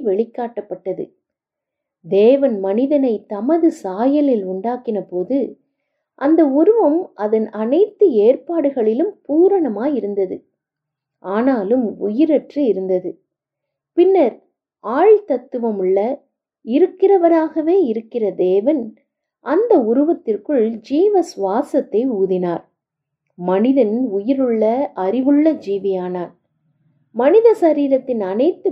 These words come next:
பகுதிகளும் செயலுக்கு வந்தன. இருதயம்,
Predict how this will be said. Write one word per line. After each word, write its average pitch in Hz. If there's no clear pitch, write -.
பகுதிகளும் 233
செயலுக்கு 285
வந்தன. 185
இருதயம், 202